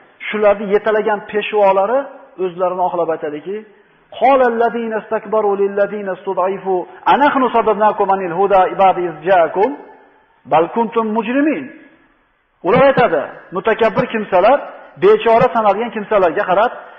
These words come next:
"A, sizlarga hidoyat kelgandan so'ng sizlarni undan biz to'sdikmi?" Yo'q, o'zlaringiz jinoyat qiluvchi bo'ldingiz. Biz sizlarni bo'g'ib yetalaganimiz yo'q. Ha, to'g'ri yo'l, agar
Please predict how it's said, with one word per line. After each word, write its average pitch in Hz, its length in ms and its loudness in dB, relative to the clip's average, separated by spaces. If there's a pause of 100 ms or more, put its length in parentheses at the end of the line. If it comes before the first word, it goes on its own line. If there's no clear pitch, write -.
(160)
"A, - 140 -4
sizlarga 180 440 0
hidoyat 208 340 2
kelgandan 190 460 2
so'ng 269 260 0 (380)
sizlarni 208 640 2 (380)
undan 185 400 0 (160)
biz 208 200 -4
to'sdikmi?" 196 560 -2 (120)
Yo'q, 277 300 0 (340)
o'zlaringiz 190 600 2
jinoyat 202 340 -2
qiluvchi 254 300 -8
bo'ldingiz. 160 400 -6 (1080)
Biz 202 220 0
sizlarni 220 380 2
bo'g'ib 208 280 2
yetalaganimiz 208 680 0
yo'q. 285 240 -2 (480)
Ha, - 100 -6 (320)
to'g'ri 170 280 0
yo'l, 202 240 2
agar 190 280 2